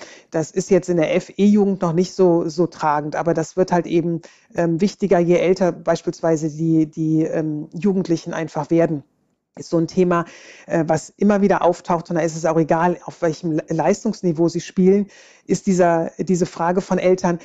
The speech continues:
„Warum spielt denn mein Kind heute nicht?“ Oder „Warum ist mein Kind zu früh ausgewechselt worden im Spiel?“ Ne?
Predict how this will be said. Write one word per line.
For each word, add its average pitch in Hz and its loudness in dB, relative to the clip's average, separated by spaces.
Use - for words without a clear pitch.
„Warum 180 2
spielt - 0
denn 202 2
mein 156 0
Kind 160 -4
heute 139 -4
nicht?“ 127 -16
Oder 170 2
„Warum 170 0
ist 170 -4
mein 170 -2
Kind 185 -2
zu - -12
früh 175 2
ausgewechselt 170 0
worden 151 -2
im 156 -10
Spiel?“ 139 -6
Ne? 220 -4